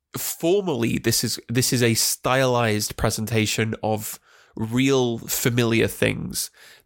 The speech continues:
that by that formal r-, stylization estranges you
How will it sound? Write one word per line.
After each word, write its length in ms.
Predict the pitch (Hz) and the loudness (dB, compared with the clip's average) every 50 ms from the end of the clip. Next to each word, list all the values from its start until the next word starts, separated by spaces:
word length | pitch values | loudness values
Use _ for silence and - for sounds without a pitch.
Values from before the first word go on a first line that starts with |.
| _ | _
that 360 | - 127 117 - 120 120 - - | 2 2 2 2 -2 -6 -2 0
by 260 | 123 123 135 143 147 | 0 2 2 2 2
that 220 | - 135 - - | 2 0 0 -2
formal 540 | - - - 117 117 113 113 110 104 107 - | -4 -4 0 0 2 2 2 2 0 0 0
r-, 80 | 117 110 - - | -4 -6 -4 -2
stylization 1040 | - - - - 117 110 104 107 107 104 110 107 214 - - - 107 107 117 117 - - - - - _ _ _ _ _ _ _ _ _ | -2 0 2 4 4 4 4 2 2 2 2 2 2 2 0 0 -2 -2 -4 -10 -14 -20 -20 -20 -20 _ _ _ _ _ _ _ _ _
estranges 960 | - - - - - - - 143 143 151 160 160 147 135 135 131 120 113 117 - | 0 2 2 0 0 0 2 2 4 4 2 2 2 4 4 4 4 2 0 0
you 400 | 120 120 120 117 113 110 104 | 2 4 4 6 4 4 2